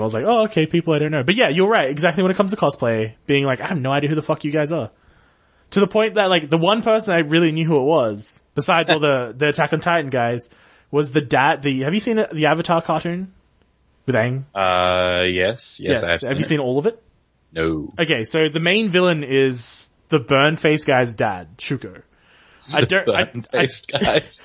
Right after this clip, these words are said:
Speaker 1: <laughs> yeah, Shuko. I didn't know his name, and I didn't know Shuko at the time. So I pointed at the, the woman who's cosplaying as the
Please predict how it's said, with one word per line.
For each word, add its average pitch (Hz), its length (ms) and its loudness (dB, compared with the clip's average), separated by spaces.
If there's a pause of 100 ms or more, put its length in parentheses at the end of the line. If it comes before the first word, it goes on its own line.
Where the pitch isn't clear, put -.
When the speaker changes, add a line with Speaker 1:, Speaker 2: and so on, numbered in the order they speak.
Speaker 1:
<laughs> - 120 -20
yeah, 208 100 2
Shuko. 95 500 -4 (380)
I 151 100 0
didn't 240 180 0
know 233 120 2
his 208 200 -2
name, 143 400 0 (340)
and 135 100 0
I 147 40 4
didn't 202 120 2
know 196 120 2
Shuko 170 340 2
at 127 80 0
the 120 60 -8
time. 113 540 -2 (760)
So 160 160 0
I 156 60 6 (120)
pointed 214 300 4
at 185 120 2
the, 170 120 0
the 139 180 -2
woman 185 280 2
who's 196 180 2
cosplaying 120 840 -2
as 117 380 -4
the 117 180 -10